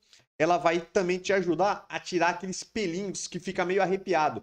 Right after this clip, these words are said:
É muito normal quando a barba tá começando a crescer que alguns fios ele fica completamente fora.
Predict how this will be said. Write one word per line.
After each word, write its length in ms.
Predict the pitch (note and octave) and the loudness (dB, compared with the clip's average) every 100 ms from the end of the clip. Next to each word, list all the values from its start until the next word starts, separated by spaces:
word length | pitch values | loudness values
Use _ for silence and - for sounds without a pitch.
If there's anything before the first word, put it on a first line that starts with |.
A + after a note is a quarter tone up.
| _ | _
É 120 | - | -2
muito 400 | B2+ D#3 A#3 A#3+ | 0 0 -2 -2
normal 420 | F#3+ F3 D3+ D3+ D3 | -2 0 2 0 0
quando 120 | C#3+ | 0
a 60 | |
barba 220 | C3+ C#3 C#3 | 2 2 0
tá 120 | C#3+ | -4
começando 600 | F3+ D#3+ D3+ D#3 A3 G3+ | -4 -2 -2 0 0 0
a 40 | |
crescer 580 | - C#3+ - F#3+ - - | 0 -2 0 -2 -4 -4
que 80 | - | 0
alguns 360 | F#3+ F3+ A#3 - | 2 0 -4 -8
fios 300 | - A3 G#3 | -6 -2 0
ele 160 | A3 | -2
fica 260 | G#3 G#3+ G#3+ | -4 -6 -4
completamente 600 | A3 G3+ G#3 A3 G#3+ A3 | -2 -2 -2 -2 -6 -10
fora. 360 | - F#3+ C#3 | -4 -2 -2